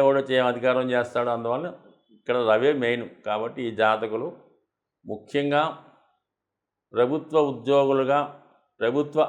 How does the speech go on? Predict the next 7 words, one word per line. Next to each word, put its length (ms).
అధికారులుగా 800
రాణించే 420
అవకాశం 420
ఉంది. 160
అలాగే 360
రాజకీయ 680
రంగంలో 460